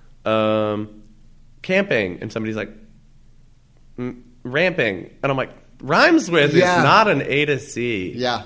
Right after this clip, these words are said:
Speaker 1: by any means." It is, like, totally a different idea.
Speaker 2: Yep.
Speaker 1: And it just, like, starts you back at zero.
Speaker 2: Yep.
Speaker 1: You know, I'm like, "Don't rhyme.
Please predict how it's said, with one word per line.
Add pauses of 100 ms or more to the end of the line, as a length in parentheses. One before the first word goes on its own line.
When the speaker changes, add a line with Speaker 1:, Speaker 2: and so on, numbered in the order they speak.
Speaker 1:
by
any
means."
It
is,
like,
totally
a
different (380)
idea.
Speaker 2:
Yep. (200)
Speaker 1:
And
it
just,
like,
starts
you
back
at
zero.
Speaker 2:
Yep.
Speaker 1:
You
know,
I'm
like,
"Don't
rhyme.